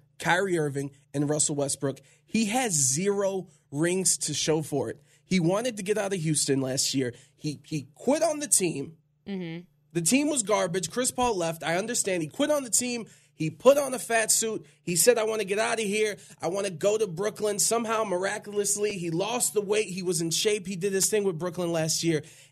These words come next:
Speaker 1: And I get it. This year, he struggled. And even with him struggling,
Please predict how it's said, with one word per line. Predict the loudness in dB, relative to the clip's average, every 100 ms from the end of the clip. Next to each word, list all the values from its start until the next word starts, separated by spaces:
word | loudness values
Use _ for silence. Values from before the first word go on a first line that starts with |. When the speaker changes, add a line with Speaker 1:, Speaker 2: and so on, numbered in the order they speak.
| 2
Speaker 1:
And | 4
I | 4
get | 0 0 2
it. | 0 -2
This | 0 2
year, | 2 2
he | 2 0
struggled. | 0 2 0 0 -6 -6
And | -6
even | -2 0 2 0 -4 -6 -18 _
with | 4 4
him | 4 -2
struggling, | 0 2 0 2 0 -2